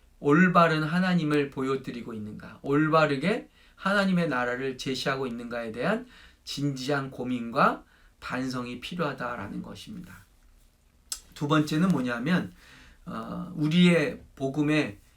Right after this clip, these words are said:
에, 대상과 그 다음에 우리는, 어, 어디를 향해 지금 우리 교회가 눈길을 돌리고 있는가 하는 것입니다. 이 잊혀진 교회의 길에서,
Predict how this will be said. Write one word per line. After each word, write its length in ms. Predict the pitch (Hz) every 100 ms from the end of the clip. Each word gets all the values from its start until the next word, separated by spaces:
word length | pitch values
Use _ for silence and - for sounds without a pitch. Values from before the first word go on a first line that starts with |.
| _ _ -
에, 500 | - 107 117 110 -
대상과 840 | 139 139 143 139 120 127 113 101 _ _ _ _
그 100 | -
다음에 360 | 123 123 127 147
우리는, 580 | 139 127 135 151 202 - _ _ _ _ -
어, 400 | 113 - - -
어디를 500 | 123 143 160 180 170
향해 440 | 147 127 120 107 -
지금 480 | - - 110 113 104 139
우리 380 | 131 135 127
교회가 640 | - 127 123 113 135 180 - _ _ -
눈길을 480 | 123 143 147 139 131
돌리고 400 | 120 117 113 117
있는가 340 | 107 104 110
하는 300 | 113 143 147
것입니다. 560 | 110 - - - - - - - - - -
이 180 | 180
잊혀진 580 | 180 - 170 220 208 202
교회의 400 | 170 147 156 156
길에서, 640 | 151 123 120 135 170 -